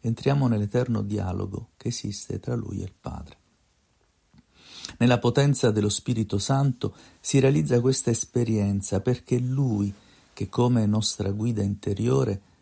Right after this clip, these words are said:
sollecita e segue gli aneliti del cuore. È lui che come spirito del Figlio ci unisce a Gesù, rendendolo vivo e presente. È lui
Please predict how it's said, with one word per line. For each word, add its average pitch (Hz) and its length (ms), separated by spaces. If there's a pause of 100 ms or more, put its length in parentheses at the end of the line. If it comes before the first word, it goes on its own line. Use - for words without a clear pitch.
(120)
sollecita 127 800
e 101 80
segue 131 600
gli 117 100
aneliti 104 460
del 101 240
cuore. 98 380 (380)
È 113 140
lui 107 560 (400)
che 127 140
come 156 240
spirito 151 440
del 127 160
Figlio 156 480
ci - 160
unisce 131 320
a 120 60
Gesù, 110 500 (500)
rendendolo 113 720
vivo 123 360
e 123 60
presente. 92 840 (240)
È - 140
lui 98 500